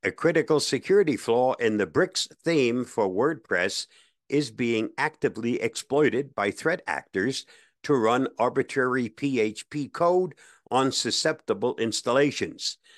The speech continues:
The flaw, tracked as C V E twenty twenty-four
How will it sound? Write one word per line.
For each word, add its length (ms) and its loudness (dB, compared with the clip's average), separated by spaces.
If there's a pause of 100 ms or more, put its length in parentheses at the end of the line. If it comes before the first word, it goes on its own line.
(220)
The 100 0
flaw, 520 4
tracked 460 -2
as 220 0
C 460 -4
V 320 -10
E 360 -2
twenty 380 -4
twenty-four 880 0